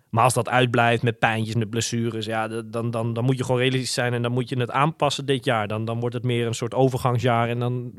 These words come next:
Maar goed, eh, nu, nu klinkt het net alsof ik al, maar er al heb bij neergelegd dat het pas tweeduizend vierentwintig allemaal goed gaat lopen. Dat is niet het idee. Ik hoop wel dit jaar al, eh,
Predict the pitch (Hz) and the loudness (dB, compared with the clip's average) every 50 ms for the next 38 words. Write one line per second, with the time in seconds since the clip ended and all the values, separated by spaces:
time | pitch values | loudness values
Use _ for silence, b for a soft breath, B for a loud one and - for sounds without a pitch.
0 | 127 135 143 143 143 151 117 147 165 - - - 151 160 147 143 143 143 143 143 | -12 -6 0 4 4 6 8 8 6 6 4 0 0 2 4 4 4 4 2 0
1 | b b b b b b b b b b _ _ _ _ _ _ _ _ _ _ | b b b b b b b b b b _ _ _ _ _ _ _ _ _ _
2 | _ - 120 131 139 123 147 143 143 147 135 - 151 143 135 147 127 143 143 - | _ -2 4 4 4 4 6 4 4 4 6 6 6 6 6 4 4 4 4 4
3 | 139 123 - 143 - 143 131 - 147 139 139 135 135 135 131 135 131 135 131 135 | 2 2 2 2 2 2 2 4 6 6 6 6 6 4 4 4 2 2 4 4
4 | 131 131 131 123 135 131 131 143 147 139 135 127 113 120 123 117 127 123 - - | 4 4 4 4 6 6 8 8 6 6 4 2 2 2 0 0 -2 -4 2 2
5 | 131 - - 143 131 127 127 - - 143 139 127 151 165 175 151 127 117 117 113 | 2 2 4 4 4 4 4 2 0 0 0 2 2 2 0 2 0 0 0 0
6 | 110 104 - - 123 - - 104 117 110 104 110 110 - 123 135 123 120 113 120 | -2 0 0 0 0 0 0 -2 0 2 2 2 2 2 0 0 0 -2 0 0
7 | 117 113 131 - 147 151 147 151 113 - - - 80 87 82 95 98 98 113 120 | 0 0 0 -4 -4 0 2 2 2 0 -6 -12 -12 -10 -8 -8 -6 -4 -4 -2
8 | - 143 127 127 135 127 127 131 135 135 | 0 0 2 2 2 2 2 2 2 2